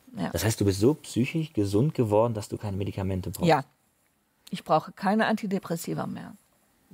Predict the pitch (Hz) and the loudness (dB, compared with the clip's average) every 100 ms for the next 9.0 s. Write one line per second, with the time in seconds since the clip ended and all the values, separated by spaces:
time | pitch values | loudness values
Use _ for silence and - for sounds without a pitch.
0 | - _ - 170 113 - 147 101 107 110 | -20 _ -2 0 0 0 0 2 4 2
1 | - 92 - 110 - 156 160 - - 107 | 0 -6 -2 0 2 0 0 -6 -12 0
2 | 101 101 95 95 87 95 90 87 107 117 | 2 2 2 0 0 -2 -2 0 0 -2
3 | - 95 - 143 127 - 107 - 78 - | -4 -4 -4 -4 -4 -6 -6 -4 -6 -6
4 | 131 - 180 233 - _ _ _ _ _ | -8 -6 -4 -6 -8 _ _ _ _ _
5 | _ _ _ _ _ _ _ _ - - | _ _ _ _ _ _ _ _ -12 -10
6 | - - - - - - _ - - _ | -10 -14 -20 -20 -20 -20 _ -20 -20 _
7 | _ _ _ _ - - 220 214 - 285 | _ _ _ _ -20 0 2 2 2 2
8 | - 285 - 220 226 - 233 233 - | 2 -2 0 2 2 0 -2 -2 -4